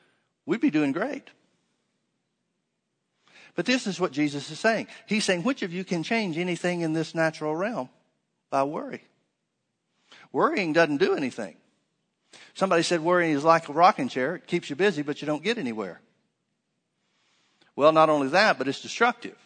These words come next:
It's not just time consuming, it's destructive. I'll show it and prove it to you in just a minute. "Which of you, by taking thought, can add one cubit to his stature or change anything in this natural life?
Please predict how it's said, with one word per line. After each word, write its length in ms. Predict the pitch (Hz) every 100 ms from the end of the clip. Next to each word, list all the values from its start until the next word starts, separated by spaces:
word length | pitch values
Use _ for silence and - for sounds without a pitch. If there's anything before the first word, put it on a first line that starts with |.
| _ _ _ _ _ _ _ _ _ _ _ _ _ _ -
It's 140 | 131
not 180 | 202 220
just 160 | 151 -
time 260 | 190 202
consuming, 460 | 156 117 139 139 156
it's 100 | 131
destructive. 560 | 117 - 190 156 - - _ _ _ _ _ _ _ _ _ -
I'll 100 | 120
show 220 | - 151
it 80 | 147
and 100 | 120
prove 240 | - 160 131
it 80 |
to 100 | 123
you 140 | 139 131
in 60 |
just 200 | 120 127
a 40 | 131
minute. 260 | 123 95 _ _ - _
"Which 200 | 254 277
of 120 | 190 160
you, 100 | 190
by 160 | 165
taking 380 | 156 185 170 147
thought, 340 | - 220 156
can 140 | - 160
add 180 | 156 143
one 180 | 151
cubit 360 | - - 202 151
to 80 | 165
his 100 | 156
stature 380 | - 196 - 113
or 160 | 131
change 340 | - 190 170 -
anything 460 | 240 240 - 165
in 120 | 160 160
this 180 | 160
natural 340 | 160 156 160 156
life? 320 | 220 208